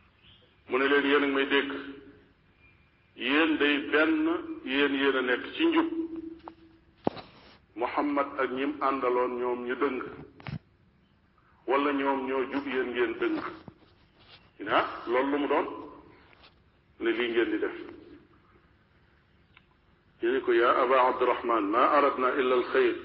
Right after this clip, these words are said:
Nun lu baax rek lañ ci jublu.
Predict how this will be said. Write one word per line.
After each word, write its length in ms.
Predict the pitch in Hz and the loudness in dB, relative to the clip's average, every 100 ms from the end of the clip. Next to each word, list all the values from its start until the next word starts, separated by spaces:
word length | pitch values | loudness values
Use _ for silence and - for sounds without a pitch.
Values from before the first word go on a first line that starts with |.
| - - _ _ _ _ _ _ - - _ _ _ _ _ - | -14 -20 _ _ _ _ _ _ -20 -20 _ _ _ _ _ -8
Nun 380 | 127 156 127 120 | -2 0 0 -2
lu 60 | |
baax 260 | 131 156 160 | 0 2 2
rek 120 | 156 | 0
lañ 180 | 151 151 | 0 0
ci 100 | - | -2
jublu. 340 | 143 143 170 | -2 -2 -2